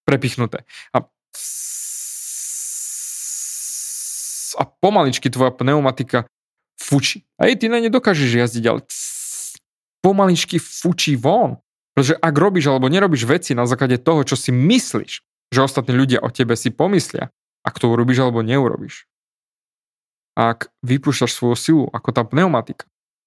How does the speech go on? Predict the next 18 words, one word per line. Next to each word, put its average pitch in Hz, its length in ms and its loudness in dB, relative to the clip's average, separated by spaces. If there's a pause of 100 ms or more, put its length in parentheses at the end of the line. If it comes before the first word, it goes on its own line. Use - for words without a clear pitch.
(240)
za 127 160 -2
chvíľku 123 320 0
nebudeš 120 320 2
mať 113 240 -2 (160)
nič 180 720 2 (240)
v - 80 -14
sebe 120 280 2 (120)
a - 320 -20
teda 160 240 -8
stratíš - 560 0
komplet 196 480 2
svoju 185 240 4
silu. 165 300 2 (420)
A 277 80 6
doslova 214 320 4
budeš 208 160 2
ako 214 80 4
vyfúknutá 226 480 2